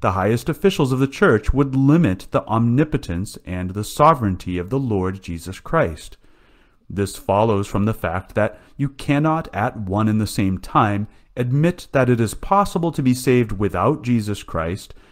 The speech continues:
and affirm his omnipotence. If Jesus Christ is not the only means of salvation, if there are indeed other ways of salvation besides the Lord, then, ultimately, Jesus Christ is not God.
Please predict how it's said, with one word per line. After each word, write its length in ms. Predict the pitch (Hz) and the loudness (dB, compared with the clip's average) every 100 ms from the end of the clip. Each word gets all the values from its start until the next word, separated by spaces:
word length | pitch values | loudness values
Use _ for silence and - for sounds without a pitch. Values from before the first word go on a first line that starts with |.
| - _ | -20 _
and 160 | 156 175 | 0 2
affirm 360 | 202 104 95 98 | 2 2 2 0
his 260 | 117 131 - | -2 -4 -2
omnipotence. 840 | 120 135 160 208 - 101 80 - - _ _ _ _ _ _ _ - | 0 2 0 0 -2 -4 -6 -12 -20 _ _ _ _ _ _ _ -10
If 160 | 98 | -10
Jesus 420 | - 101 110 160 - | -2 -2 0 -2 -2
Christ 480 | - 95 117 - - | 0 2 2 -2 -4
is 200 | 117 110 | -2 2
not 400 | 110 135 - - | 2 2 0 0
the 120 | 147 | 2
only 220 | 143 147 | 4 4
means 240 | 135 127 | 4 2
of 100 | 135 | 0
salvation, 760 | - 135 123 98 90 101 98 98 _ _ - | 0 0 2 -2 -4 -6 -6 -8 _ _ -10
if 140 | - | -6
there 200 | 95 98 | -2 -2
are 200 | 90 107 | 0 2
indeed 360 | 123 123 135 - | 4 6 4 2
other 300 | - 110 135 | -2 4 4
ways 320 | 127 127 131 131 | 6 6 4 2
of 140 | 127 | -2
salvation 540 | 139 127 113 113 123 | 0 2 0 -2 -2
besides 520 | 127 151 104 95 107 110 | -2 -2 0 0 0 -2
the 140 | 147 | 0
Lord, 420 | 143 101 95 107 - _ - | 2 2 0 -4 -12 _ -10
then, 480 | 98 95 98 135 - _ - | -4 -2 -2 -4 -10 _ -4
ultimately, 800 | 98 127 101 95 85 98 127 - _ _ _ - | 0 2 2 -2 -2 -4 -4 -6 _ _ _ -6
Jesus 360 | 110 160 180 190 | 2 2 2 0
Christ 600 | - 90 85 90 - - _ - | -2 -2 0 -2 -8 -20 _ -2
is 180 | 135 120 | 0 2
not 320 | 95 87 - | 0 -2 -2
God. 440 | 131 127 95 80 | 0 2 0 -6